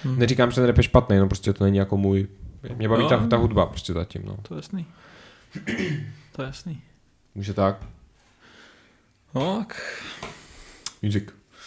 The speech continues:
Speaker 2: Je, hele, teď tady budeme mít tmu a nikdo nás neuvidí, tak snad ten iPhone má dobrý
Speaker 1: To se
Speaker 2: ten
Speaker 1: natáčí taky, nebo co?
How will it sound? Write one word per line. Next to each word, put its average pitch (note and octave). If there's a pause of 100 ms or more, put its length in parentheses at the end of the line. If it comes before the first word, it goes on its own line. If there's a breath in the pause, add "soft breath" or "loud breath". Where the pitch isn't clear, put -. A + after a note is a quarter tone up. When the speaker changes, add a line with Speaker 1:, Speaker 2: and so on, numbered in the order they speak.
(560 loud breath)
Speaker 2:
Je, A2+
hele, F#2+
teď -
tady F#2
budeme F#2+
mít F#2+ (200)
tmu F#2+
a F#2
nikdo F#2
nás F#2+
neuvidí, F2+
tak -
snad F2+
ten F2
iPhone F2+
má F2+
dobrý F#2+
Speaker 1:
To A2+
se G#2
Speaker 2:
ten A#2
Speaker 1:
natáčí G#2+
taky, G#3
nebo G3+
co? F#3+